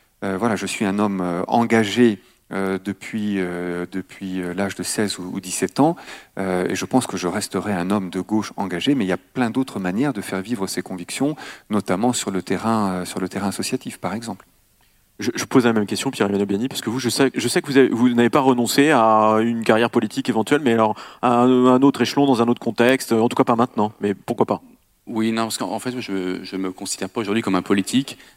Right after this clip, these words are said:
Speaker 3: Euh, vous imaginez bien, quand vous êtes maire d'une petite commune, vous n'avez pas de parcours politique, euh, destiné ou autre. Euh, aujourd'hui, moi, je me considère comme un citoyen engagé, où pendant six ans, j'ai donné de mon temps pour... Euh, en tout cas changer, euh, et, euh, pour l'intérêt général.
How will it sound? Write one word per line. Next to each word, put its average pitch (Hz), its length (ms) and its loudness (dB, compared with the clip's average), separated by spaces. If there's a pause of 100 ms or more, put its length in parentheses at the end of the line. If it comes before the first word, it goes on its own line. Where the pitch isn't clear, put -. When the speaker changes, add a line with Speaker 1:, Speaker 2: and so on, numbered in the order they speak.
(180)
Speaker 3:
Euh, 90 300 -6
vous 90 120 -10
imaginez 90 280 -4
bien, 117 100 0
quand - 100 -4
vous 90 140 -8
êtes - 100 -10
maire 113 140 0
d'une 98 160 -2
petite - 320 -4
commune, 113 420 4
vous 92 260 -4
n'avez 90 200 -2
pas 110 180 -2
de 98 140 -4
parcours - 340 -6
politique, 95 480 -6
euh, 87 80 -8
destiné 90 480 -6
ou 92 120 -2
autre. 113 320 0 (380)
Euh, 87 440 -6
aujourd'hui, 90 300 -6
moi, 113 80 0
je 92 80 -2
me 90 40 -6
considère - 300 -8
comme 92 120 -6
un 87 40 -4
citoyen 104 320 -2
engagé, 104 480 2 (300)
où 98 80 -8
pendant 95 240 -2
six 101 260 -4
ans, 120 220 2
j'ai 98 160 -8
donné 98 280 -6
de 95 80 -8
mon 95 140 -6
temps 110 220 -6
pour... 92 340 -6
Euh, 92 80 -2 (360)
en 101 80 -6
tout - 100 -12
cas 117 180 -2
changer, 107 500 -2
euh, 95 200 0
et, 95 380 -2
euh, 92 120 -10
pour 98 140 -10
l'intérêt 98 300 -6
général. 101 540 0